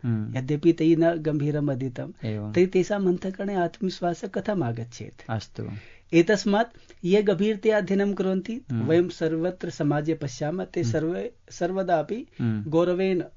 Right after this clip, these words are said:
Speaker 1: हम्म।
Speaker 2: आत्मानम् अनुभवन्ति।
Speaker 1: हम्म।
Speaker 2: कारणं ते समाजे नैतिकताम् उत्पादयन्ति।
Speaker 1: हम्म।
Speaker 2: ते समाजस्य आदर्शा भवन्ति।
Speaker 1: एवं।
Speaker 2: ते समाजस्य एकं, अ, सांस्कृतिक राजदूत रूपेण, अ,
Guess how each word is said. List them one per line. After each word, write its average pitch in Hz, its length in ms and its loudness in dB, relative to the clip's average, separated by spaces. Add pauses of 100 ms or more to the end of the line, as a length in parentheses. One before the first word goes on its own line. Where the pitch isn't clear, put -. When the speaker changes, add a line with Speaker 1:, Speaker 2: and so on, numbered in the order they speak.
Speaker 1:
हम्म। 113 160 0
Speaker 2:
आत्मानम् 156 520 -2
अनुभवन्ति। 120 580 -4
Speaker 1:
हम्म। 107 280 -6 (380)
Speaker 2:
कारणं 175 340 2 (300)
ते 208 140 6
समाजे 170 540 2
नैतिकताम् 190 640 2
उत्पादयन्ति। 120 720 -4
Speaker 1:
हम्म। 110 260 -2 (140)
Speaker 2:
ते 202 120 4
समाजस्य 170 640 0
आदर्शा 165 540 -4
भवन्ति। 120 600 -6
Speaker 1:
एवं। 104 400 -4 (140)
Speaker 2:
ते 214 140 8
समाजस्य 190 880 2 (640)
एकं, 214 340 2
अ, 175 300 -4
सांस्कृतिक 208 840 2
राजदूत 185 760 2
रूपेण, 208 400 0
अ, 185 60 -2